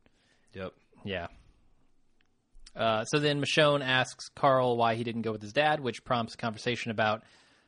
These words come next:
Speaker 2: uh, a few things, how Andre died.
Speaker 1: Her
Speaker 2: how
Speaker 1: son.
Speaker 2: Her son, yeah. How she found out that the pets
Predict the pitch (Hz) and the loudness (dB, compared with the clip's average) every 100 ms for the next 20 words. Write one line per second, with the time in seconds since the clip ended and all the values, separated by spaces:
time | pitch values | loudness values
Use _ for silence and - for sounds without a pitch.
0 | _ - 110 107 107 _ _ _ _ _ | _ -2 2 2 -2 _ _ _ _ _
1 | _ - 117 185 196 - 110 110 - 131 | _ -6 -4 -2 -2 0 -2 0 2 2
2 | 120 127 131 123 113 104 98 101 104 _ | 4 2 2 0 2 2 2 -2 -6 _
3 | _ _ _ - 107 127 95 98 113 _ | _ _ _ 0 2 2 0 -6 -12 _
4 | _ _ _ _ _ _ - 127 131 - | _ _ _ _ _ _ -10 -4 -2 -2
5 | 110 107 110 101 - _ - - 143 139 | -2 -2 -2 -4 -8 _ -4 4 4 4
6 | 135 - 127 131 131 127 120 110 - - | 0 -4 -4 0 4 4 4 0 -8 2
7 | 175 180 - - | 4 2 -6 -16